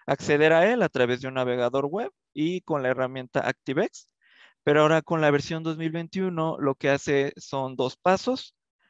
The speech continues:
Eh, Power Server, lo primero que hace es crear un instalador que se llama Cloud App Installer, que, este, cuando un, el usuario entra a una dirección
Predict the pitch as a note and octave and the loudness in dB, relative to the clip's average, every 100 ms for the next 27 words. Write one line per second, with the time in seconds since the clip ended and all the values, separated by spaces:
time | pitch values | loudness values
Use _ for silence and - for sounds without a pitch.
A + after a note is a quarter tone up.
0 | _ - C3 B2 - C#3+ D3 - F3 G3+ | _ -2 0 2 0 0 0 0 0 0
1 | A3 D3 - C#3+ C#3+ D3 D3+ D3 D3 C#3 | -2 -6 -8 -6 -2 0 0 0 2 0
2 | C#3+ - _ - C#3 C#3 D3 - E3+ F#3+ | 0 -6 _ -2 2 2 2 0 -8 -10
3 | F#3+ - - A#2+ A#2 B2+ F3+ C#4 - - | -12 -10 -4 0 0 2 0 -2 -10 -8
4 | D3 C#3+ D3 D3+ C#3+ C#3 C#3 D3+ D3 - | -8 -8 -8 -2 2 2 0 -6 -16 0
5 | G3+ F3+ D#3+ - _ _ _ _ _ _ | 2 4 2 -2 _ _ _ _ _ _
6 | E3 E3+ - D#3+ C#3+ C#3+ C#3 - E3+ D#3 | 2 2 0 -2 0 2 0 -2 -2 0
7 | D3 D3+ D3+ F#3 F3+ D#3+ C#3+ D3+ D#3 D#3 | 0 0 0 2 2 2 -2 -8 -6 -6
8 | D#3 D#3 D#3 D3+ D3+ - D#3 D#3+ D3+ D3+ | -4 -6 -4 -4 -4 -6 -8 -6 -8 -12